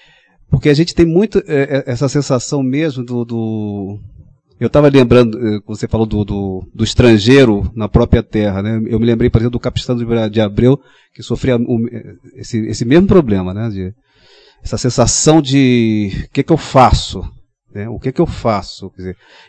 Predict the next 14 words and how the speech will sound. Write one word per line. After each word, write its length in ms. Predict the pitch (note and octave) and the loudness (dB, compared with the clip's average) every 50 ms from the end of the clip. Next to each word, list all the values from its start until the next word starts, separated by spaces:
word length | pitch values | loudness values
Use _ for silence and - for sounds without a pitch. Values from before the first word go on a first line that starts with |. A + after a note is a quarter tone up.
| _ - | _ -12
"Eu 120 | G#2+ G2 | -12 -12
tô 260 | - _ - B2+ B2+ | -12 _ 0 2 2
na 100 | B2 A#2+ | 4 4
minha 220 | A#2+ B2 B2 A#2 A2+ | 4 4 4 4 2
terra, 440 | - _ - B2 C3 D3 D#3 D3+ | 0 _ 2 4 6 6 4 4
mas 180 | C#3+ C3+ C3 B2+ | 4 2 4 4
ao 100 | B2+ A#2+ | 4 4
mesmo 340 | A#2+ B2+ B2+ A#2+ A2+ B2 A2+ | 4 2 2 2 2 -2 -4
tempo 540 | - - B2 B2 B2+ C#3 D3 - - D3+ D#3 | -2 0 2 2 2 2 0 -2 -2 0 0
eu 140 | D#3 D#3 | 2 0
tô, 800 | D3+ _ - D3+ D3 D3 D3 C#3+ C#3+ C3 A#2+ A2+ - - - A2 | -2 _ -2 0 2 2 2 2 2 0 -2 -2 -4 -6 -10 -8
me 100 | A2 G#2+ | -8 -8
sinto 320 | G#2+ - - C3 C3 - D3 | -8 -2 -2 -2 -2 -2 -4
fora". 580 | - - - A#2+ A2+ G#2+ G2+ F#2+ F#2 F2+ - | -6 0 2 4 4 4 2 0 -2 -6 -8